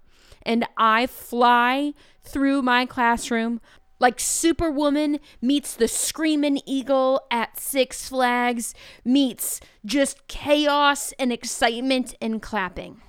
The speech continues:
Because my goal is to sprint and collect all nineteen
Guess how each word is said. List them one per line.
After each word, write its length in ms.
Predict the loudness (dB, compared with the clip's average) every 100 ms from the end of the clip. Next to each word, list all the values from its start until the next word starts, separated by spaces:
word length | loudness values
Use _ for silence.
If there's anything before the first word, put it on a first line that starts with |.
| _ _ _ _ _ _ _ _ -14
Because 300 | -8 -4 -2
my 500 | 0 2 2 4 2
goal 800 | 0 0 6 8 6 4 -4 -10 -16 _ _ _ -4
is 200 | -4 -2
to 160 | -6
sprint 720 | -4 -6 -4 -2 0 -2 -6 -12
and 200 | -6 -6
collect 680 | -6 -8 -2 -2 -2 _ -20 -20 -20 -20 0
all 440 | 6 8 8 6 2
nineteen 840 | -2 -2 -2 -6 -8 -6 -4 -6